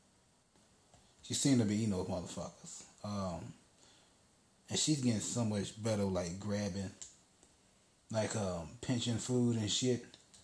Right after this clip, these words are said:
Um, 'cause we got these, like, little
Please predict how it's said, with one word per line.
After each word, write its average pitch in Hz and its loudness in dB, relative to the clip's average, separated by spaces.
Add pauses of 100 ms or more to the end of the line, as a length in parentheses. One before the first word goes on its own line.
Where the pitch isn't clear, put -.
(1080)
Um, 107 2 (2500)
'cause 117 -2
we 120 0
got 117 6
these, 110 0
like, 104 2
little 107 0